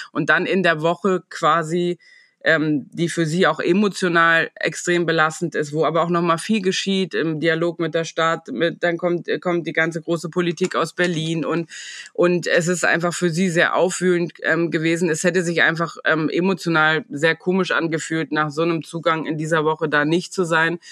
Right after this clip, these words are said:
Wir haben ja auch noch berichtet, also wir haben ja noch ein, zwei kleine Interviews gemacht. Ich habe dann den Kommentar geschrieben und so. Das haben wir auch gemacht, aber es hat vor allem auch, ähm, Gründe der,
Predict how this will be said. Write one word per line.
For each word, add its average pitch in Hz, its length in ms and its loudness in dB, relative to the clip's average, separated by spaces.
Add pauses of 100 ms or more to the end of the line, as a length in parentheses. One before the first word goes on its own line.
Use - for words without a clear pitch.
(160)
Wir 175 140 4
haben 220 120 2
ja 165 100 0
auch 180 60 4
noch 180 160 -2
berichtet, 196 460 0
also 160 160 0
wir 165 80 2
haben 165 100 2
ja 156 80 4
noch 160 140 -4
ein, 120 260 2
zwei 165 140 -2
kleine 156 280 0
Interviews 175 440 -2
gemacht. 165 400 0
Ich 170 80 -2
habe 151 120 0
dann 156 160 0
den 151 140 0
Kommentar 156 480 0
geschrieben 160 580 -2
und 143 180 -2
so. 151 240 -2 (360)
Das 165 160 0
haben 160 160 0
wir 104 140 2
auch 170 180 -2
gemacht, 170 380 2
aber 156 180 0
es 156 100 -6
hat 170 160 -2
vor - 200 0
allem 160 280 2
auch, 139 320 0
ähm, 151 420 0 (480)
Gründe 180 360 2
der, 151 320 0